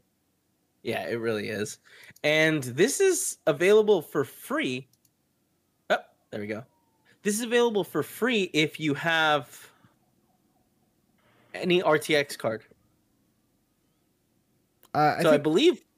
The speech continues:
Speaker 1: on, on the computer you're currently using, you could, you could install this 'cause you have a twenty eighty, right?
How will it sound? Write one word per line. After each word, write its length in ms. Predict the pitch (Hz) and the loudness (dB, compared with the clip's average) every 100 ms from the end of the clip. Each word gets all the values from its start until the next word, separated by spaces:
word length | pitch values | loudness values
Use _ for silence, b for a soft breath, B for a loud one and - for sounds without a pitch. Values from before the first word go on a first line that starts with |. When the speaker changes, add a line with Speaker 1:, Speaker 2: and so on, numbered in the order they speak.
| - | -2
Speaker 1:
on, 300 | 151 151 151 | 0 0 -2
on 120 | 156 | -2
the 80 | 147 | -4
computer 300 | 151 220 208 | -4 -4 -2
you're 120 | 165 | -4
currently 360 | - 202 185 | -2 0 0
using, 320 | 127 127 123 123 | -2 -4 -6 -6
you 140 | 127 | -6
could, 160 | 143 139 | -6 -8
you 160 | 135 127 | -6 -6
could 120 | 139 | -4
install 440 | 127 113 147 131 | -6 -4 2 2
this 180 | 120 113 | 2 -4
'cause 80 | - | -6
you 100 | 131 | -4
have 80 | 135 | -4
a 40 | |
twenty 240 | 123 151 131 | -4 -4 -2
eighty, 200 | 127 117 | -2 -2
right? 280 | 120 147 | -4 -4